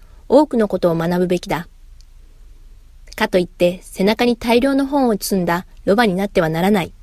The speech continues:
英語の参考書を大量に持っていてもダメですよ。たくさん掴むと掴めない。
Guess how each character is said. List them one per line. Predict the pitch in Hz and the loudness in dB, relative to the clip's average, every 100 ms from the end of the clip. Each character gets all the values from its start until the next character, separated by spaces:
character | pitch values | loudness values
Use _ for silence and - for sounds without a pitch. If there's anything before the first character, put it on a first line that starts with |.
| - - - - - - - - - - - - - - - - - - - | -20 -20 -20 -20 -20 -20 -20 -20 -20 -20 -20 -20 -20 -20 -20 -20 -20 -20 -2
英 | - 220 | 2 4
語 | 262 | 4
の | 262 | -2
参 | - 254 | -2 -2
考 | 240 262 | 2 0
書 | - 233 | 2 2
を | 175 185 - | 2 -2 -8
大 | - 190 | 0 2
量 | 233 269 | 2 2
に | 254 | 0
持 | 254 | 0
っ | |
て | - 240 | 2 0
い | |
て | 226 | 2
も | 190 | -2
ダ | 160 170 | 0 2
メ | |
で | 226 | 2
す | 262 - | 0 0
よ。 | 185 233 - - - - - - - - - - - - - - - - - - - - - - - - - - - - - - | -2 -2 -10 -20 -20 -20 -20 -20 -20 -20 -20 -20 -20 -20 -20 -20 -20 -20 -20 -20 -20 -20 -20 -20 -20 -20 -20 -20 -20 -20 -20 -10
た | 208 | -8
く | - | -6
さ | 277 | -2
ん | 285 | -2
掴 | - - | -2 -2
む | 254 | -2
と | - - | -2 -6
掴 | - 226 | 0 2
め | 269 | 2
な | |
い。 | 202 | 0